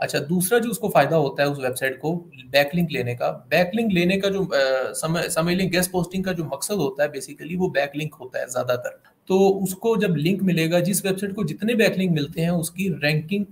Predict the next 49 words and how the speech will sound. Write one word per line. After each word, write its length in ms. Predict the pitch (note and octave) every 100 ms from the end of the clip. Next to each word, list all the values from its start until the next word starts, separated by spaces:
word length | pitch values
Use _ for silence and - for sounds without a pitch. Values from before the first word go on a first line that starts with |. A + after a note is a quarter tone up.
| -
increase 480 | D#3 D#3 E3+ F#3+ D#3
होती 240 | C3 C3+
है 60 | D#3
उस 180 | D#3 D#3
base 220 | B2 B2
के 100 | B2+
ऊपर। 300 | B2 C3+ - _ - - -
अब 120 | F3+
guest 240 | D#3+ G#3 G#3
posting 340 | G3+ G3 G#3+
को 80 | G#3+
मैं 260 | G3 E3+ D3+
again 180 | F3
एक 160 | F3 D#3+
दफ़ा 200 | E3 E3+
define 360 | D#3 - D3 E3
कर 180 | D#3
देता 220 | C#3+ C#3 D#3
हूँ 80 |
simple 300 | D#3 D#3 C#3+
wording 380 | D3 C#3 C3+ D3
में, 100 | D3
जिन 120 | C#3+
लोगों 200 | C#3 C#3
को 80 | C3+
समझ 320 | C3+ C#3+ D#3
नहीं 160 | D#3 D3+
आई। 160 | C3+ D3+
guest 280 | D3+ E3+
posting 360 | E3 D3+ E3 D#3
basically 340 | C#3+ D3 C#3+
ये 280 | C3+ C#3 C#3+
है 80 | C3
कि 120 | C3+
जैसे 380 | C#3 C3+ D#3 D#3+ - - -
यहाँ 180 | C#3+ D3
पे 140 | D3+
अभी 160 | D3+ D3
मेरे 220 | D3 C#3+
सामने 360 | D3 C#3+ C#3 C#3+
है 120 | D3+
अहमद 400 | - E3 E3+ E3+
रियाज। 300 | D3 A#2+ A#2 - - _ -
अहमद 300 | E3+ A3 F#3+
रियाज 380 | F3 E3 F3 E3+
चाहता 360 | D#3 C3+ D3
है 180 | C#3+ D3
कि 140 | D#3 E3+
वो 500 | D3+ F3 G3 G3